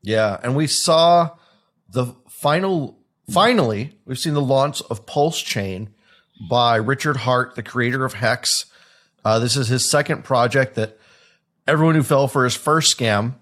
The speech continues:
has, uh, fallen for this too. But it seems like he's getting scared out of the space, finally. He's removed all kinds of things from his Twitter bio that would link him to this stuff. And finally, Pulse Chain has been launched incompletely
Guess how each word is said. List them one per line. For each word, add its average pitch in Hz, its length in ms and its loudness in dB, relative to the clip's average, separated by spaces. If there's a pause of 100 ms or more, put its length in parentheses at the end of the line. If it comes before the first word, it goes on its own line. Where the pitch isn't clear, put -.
(140)
has, 117 240 -2
uh, 113 420 2 (540)
fallen 147 300 2
for 131 160 0
this 131 240 -2
too. 131 400 0 (680)
But 139 220 0
it 139 120 -8
seems 214 380 -2
like 156 200 2
he's 170 200 -2
getting 151 220 0
scared 135 480 0
out 117 180 2
of 107 80 -4
the 101 60 -4
space, 98 440 -4
finally. 117 720 -2 (340)
He's 120 200 -6
removed 139 380 0
all 139 140 4
kinds 139 280 0
of 139 120 -2
things 135 200 -2
from 113 140 -4
his 104 140 -4
Twitter 170 320 0
bio 143 420 4
that 123 80 -2
would 110 180 -6
link 131 220 -4
him 131 120 -2
to 127 60 -4
this 120 220 -4
stuff. 110 400 0 (580)
And 117 280 0
finally, 139 440 0
Pulse 127 380 -2
Chain 113 440 -2
has 110 160 -2
been 107 260 -4
launched 101 480 0 (540)
incompletely 135 880 -2